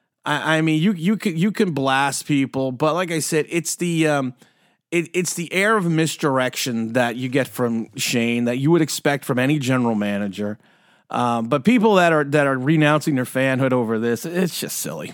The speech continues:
It's, it's just, it's, it's just silly. Uh, I did wanna play the clip about potentially moving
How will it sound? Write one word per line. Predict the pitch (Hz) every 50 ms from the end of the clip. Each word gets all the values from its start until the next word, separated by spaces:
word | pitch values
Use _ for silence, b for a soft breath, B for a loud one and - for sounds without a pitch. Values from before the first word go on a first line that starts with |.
| - _ -
It's, | 147 147 143 - -
it's | 180 170 -
just, | - - 87 - - - -
it's, | 208 220 185 - - -
it's | 202 226 214 - -
just | - 180 160 135 131 -
silly. | - - 135 120 120 120 120 117 - B B B B B B B
Uh, | - 165 165 156 -
I | 175 196
did | 185 185 302
wanna | 330 311 277 220
play | 226 247 214
the | 190
clip | - - 214 196
about | 208 180 180 170 160 147 - - 156
potentially | - 170 156 190 185 175 - 185 170
moving | 156 151 165 180 175 156 160 151 147 147